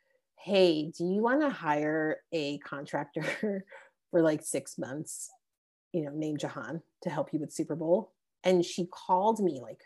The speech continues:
three times and I was under the hair dryer. And so I'm like, "Meg, what?" <laughs> I was like, "I'm under the dryer." She's like, "You need to call me." And I was like, "Oh, okay." Like, and so she's like, "I'm about to get on a plane with my boss.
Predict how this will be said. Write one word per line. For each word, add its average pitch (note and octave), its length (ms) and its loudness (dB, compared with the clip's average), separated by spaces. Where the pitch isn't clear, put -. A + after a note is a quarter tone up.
three F3+ 180 2
times E3 360 -2
and C#3+ 80 -8
I - 20 -6
was - 180 -12
under F3 180 2
the - 200 0
hair G#3 160 2
dryer. - 440 -4
And D#3 80 -10
so F3 80 -4
I'm F3 80 0
like, E3 220 -2
"Meg, G3 520 4
what?" C4+ 340 8
<laughs> - 60 4
I F4+ 160 8
was E4 140 12
like, C#4+ 220 12
"I'm B3 120 10
under C4 180 6
the C#4 100 8
dryer." G3+ 420 8
She's F#3 200 0
like, F3 160 4
"You F3+ 80 0
need F3+ 280 -2
to E3 60 -4
call F3 240 -6
me." G#2+ 120 -8
And A2+ 80 -18
I B2 40 -12
was C3+ 100 -8
like, C#3+ 160 -4
"Oh, - 260 -6
okay." F3 360 -6
Like, E3+ 220 4
and E3+ 140 4
so E3+ 160 6
she's E3+ 180 -6
like, F#3 120 0
"I'm F3+ 100 4
about F3 400 2
to F#3+ 80 -4
get F#3 140 6
on F#3+ 100 4
a F#3+ 60 0
plane D#3+ 640 -2
with D#3 200 -6
my D3+ 120 -10
boss. - 420 -10